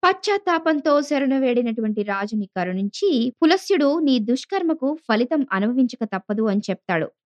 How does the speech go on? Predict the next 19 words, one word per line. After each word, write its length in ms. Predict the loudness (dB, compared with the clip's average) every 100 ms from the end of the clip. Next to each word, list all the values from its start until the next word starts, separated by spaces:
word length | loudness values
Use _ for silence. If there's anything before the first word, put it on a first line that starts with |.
| -6
"కానీ 340 | -2 -2 -4 _ _ 0
నీవు 200 | 2 4
అఖండ 580 | 2 2 0 2 2
విష్ణు 280 | 0 -2 -2
భక్తుడు 360 | -2 -2 -2 -2
అవ్వడం 480 | -2 0 0 0 -2
వల్ల 460 | -4 -2 -2 -2 -6 _ _ _ 0
నీకు 360 | 0 0 -2
ద్వాపరయుగంలో 960 | 0 2 2 2 0 2 0 0 0 -2
శ్రీకృష్ణ 520 | -2 -6 -4 -6 -4
పరమాత్మ 500 | -2 -2 -2 -2 -2
అనుగ్రహం 580 | -2 -2 -2 -2 -2 -2
కలుగుతుంది. 640 | -2 -4 -6 -6 -4 -4 _ _ _ -2
భగవంతుడు 680 | 0 2 2 2 0 -2 -4 _ -2
భక్తులకి 500 | 2 2 2 0 0
ఎన్నడూ 440 | 0 2 2 2 2
అపజయం 440 | 2 2 2 2
కలిగించడు 480 | 0 0 0 0 -2
కదా" 320 | 0 0 0